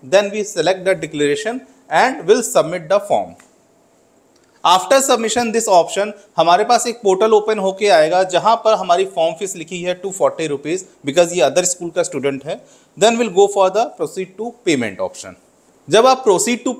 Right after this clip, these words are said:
payment पे क्लिक करते हैं then आपके पास ऑप्शन आता है डेबिट कार्ड, नेट बैंकिंग,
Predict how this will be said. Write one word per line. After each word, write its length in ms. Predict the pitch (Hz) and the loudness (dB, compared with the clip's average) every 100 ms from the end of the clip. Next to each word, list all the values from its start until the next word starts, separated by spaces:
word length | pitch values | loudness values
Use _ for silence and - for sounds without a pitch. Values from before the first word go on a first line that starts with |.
| 214 | 0
payment 320 | 190 220 214 | 2 -2 0
पे 80 | 214 | -2
क्लिक 300 | 226 226 - | -2 -6 -2
करते 260 | 185 190 | -2 -2
हैं 320 | 175 180 220 | -8 -6 -4
then 180 | 196 233 | 0 2
आपके 200 | 220 226 | 2 0
पास 180 | 220 208 | -2 0
ऑप्शन 320 | 180 165 214 202 | 0 -2 -2 0
आता 220 | 185 202 | 2 0
है 140 | 190 | 0
डेबिट 360 | 147 139 185 - | 2 2 0 2
कार्ड, 380 | 185 185 165 160 | 2 2 2 -2
नेट 160 | 170 | -2
बैंकिंग, 480 | 175 175 170 185 185 | -6 -6 -10 -12 -14